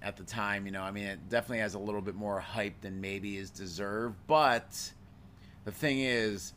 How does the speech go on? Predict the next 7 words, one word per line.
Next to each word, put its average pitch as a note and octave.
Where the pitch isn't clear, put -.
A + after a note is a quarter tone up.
it's A2
such -
an A2+
oddity G2
that A2+
it's G#2+
like, G2